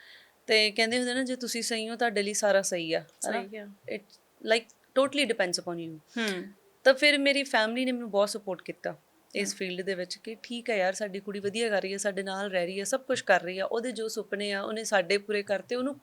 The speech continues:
Speaker 1: ਕਰ ਲੈਣ ਦਿਓ।"
Speaker 2: ਹੂੰ।
Speaker 1: ਫਿਰ ਮੈਂ ਆਪਦੇ ਡ੍ਰੀਮਜ਼ ਵੱਲ ਗਈ, ਤਾਂ ਮੈਨੂੰ ਕਿਤੇ ਨਹੀਂ ਲੱਗਿਆ ਕਿ ਇਸ ਫੀਲਡ ਦੇ ਵਿੱਚ, ਆਪਾਂ ਕਹਿ ਦਿੰਦੇ ਆ ਨਾ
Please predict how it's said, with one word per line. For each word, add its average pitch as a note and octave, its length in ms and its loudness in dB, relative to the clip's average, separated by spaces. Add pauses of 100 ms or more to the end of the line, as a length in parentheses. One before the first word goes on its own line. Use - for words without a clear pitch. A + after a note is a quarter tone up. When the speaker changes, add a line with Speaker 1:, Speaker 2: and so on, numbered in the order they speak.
(140)
Speaker 1:
ਕਰ F#3+ 220 10
ਲੈਣ E3+ 180 2
ਦਿਓ।" F3 200 -10 (200)
Speaker 2:
ਹੂੰ। G3 280 -2 (280)
Speaker 1:
ਫਿਰ C4+ 120 8
ਮੈਂ C#4 120 12
ਆਪਦੇ B3+ 260 8
ਡ੍ਰੀਮਜ਼ A#3 400 -4
ਵੱਲ A3+ 220 4
ਗਈ, F#3+ 240 -2 (320)
ਤਾਂ D4+ 80 8
ਮੈਨੂੰ D#4+ 180 6
ਕਿਤੇ E4 260 4
ਨਹੀਂ D#4+ 120 6
ਲੱਗਿਆ F#3+ 380 6 (160)
ਕਿ A#3 140 0
ਇਸ A#3 180 -2
ਫੀਲਡ G#3+ 280 -2
ਦੇ G#3+ 120 4
ਵਿੱਚ, G#3 580 0 (240)
ਆਪਾਂ G#3 200 0
ਕਹਿ G#3+ 180 6
ਦਿੰਦੇ C#4 240 2
ਆ D#4 40 0
ਨਾ A4+ 140 -2